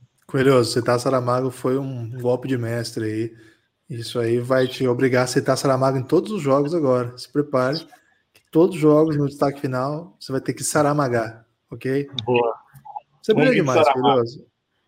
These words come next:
Speaker 1: É uma honra do Pingado ter a sua presença aqui.
Speaker 2: Não,
Speaker 1: Recebeu
Speaker 2: o prazer é
Speaker 1: um,
Speaker 2: meu.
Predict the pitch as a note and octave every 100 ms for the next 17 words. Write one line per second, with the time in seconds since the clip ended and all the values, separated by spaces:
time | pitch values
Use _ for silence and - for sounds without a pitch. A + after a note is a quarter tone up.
0 | - E3 F3 D#3+ E3 D3+ D3 D3+ C3+ C3+
1 | C3 B2+ B2+ - B2+ A#2+ A#2+ A2 A2+ A2
2 | A2+ - A#2+ - - - - A#2 A2+ C#3+
3 | E3 D#3+ A2 C3+ A#2